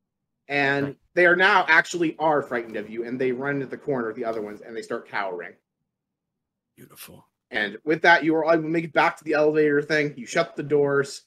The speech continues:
Speaker 1: to the training room, and you are free to explore the rest of the facility.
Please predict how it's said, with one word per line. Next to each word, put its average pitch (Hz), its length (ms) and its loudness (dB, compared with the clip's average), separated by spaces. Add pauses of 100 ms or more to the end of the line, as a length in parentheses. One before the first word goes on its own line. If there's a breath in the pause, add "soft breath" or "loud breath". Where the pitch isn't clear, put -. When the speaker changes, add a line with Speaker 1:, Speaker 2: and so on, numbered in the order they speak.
Speaker 1:
to 139 200 -4
the 120 340 -8 (100)
training 165 380 -2
room, 156 300 -2 (920)
and 123 280 -4
you 135 160 0
are 127 360 -2
free 170 240 2
to 151 140 -6
explore 156 320 -2
the 139 60 0
rest 135 260 -4
of - 60 -20
the 135 80 -16
facility. 120 480 -4